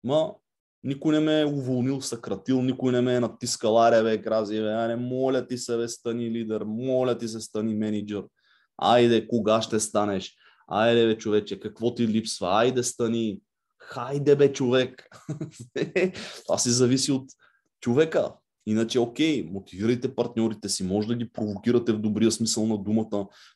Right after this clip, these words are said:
да изварят най-доброто от тях, нали, без да влизате в някакви конфронтации, конфликти, ако сега не е мой момент и не иска да прави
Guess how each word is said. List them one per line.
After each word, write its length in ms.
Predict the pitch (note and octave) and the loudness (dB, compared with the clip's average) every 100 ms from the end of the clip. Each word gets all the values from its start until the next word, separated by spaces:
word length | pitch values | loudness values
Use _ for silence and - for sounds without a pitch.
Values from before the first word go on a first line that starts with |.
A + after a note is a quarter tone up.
| F#2+ | -2
да 100 | G#2+ | 0
изварят 440 | G2 F#2+ G#2+ G#2 | 0 2 2 2
най-доброто 560 | G2+ G2+ F#2+ G2+ G2 G2+ | 0 -2 -2 -4 -4 -6
от 140 | F#2+ | -6
тях, 240 | G2+ F#2 - | -2 0 0
нали, 200 | G2+ G#2+ | -2 -2
без 300 | G2 G2 F#2+ | -2 -2 0
да 100 | G#2 | -2
влизате 420 | G#2+ G2+ G2+ G2 | -2 -4 -4 -4
в 80 | G2 | -2
някакви 280 | G2+ - F#2+ | -4 -4 -8
конфронтации, 840 | G2+ G2 G#2 F#2+ F#2+ G2 - G#2 | -4 -4 -2 -2 0 -2 0 -2
конфликти, 540 | G2+ G2+ G2+ G#2 - G#2+ | 0 -2 -2 -4 0 0
ако 340 | G#2 A2 - - - - _ _ - | 0 -2 -4 -10 -20 -20 _ _ -2
сега 300 | A#2 G#2+ G#2+ | 2 2 4
не 80 | |
е 40 | A2 | 4
мой 180 | A2+ A2 | 4 4
момент 400 | A2+ A2 G#2+ G#2+ | 2 2 -2 -2
и 60 | |
не 100 | A2+ | 0
иска 220 | A2 - | -2 -4
да 160 | G2+ G2 | -6 -4
прави 380 | G#2 G#2 G2 | 2 2 0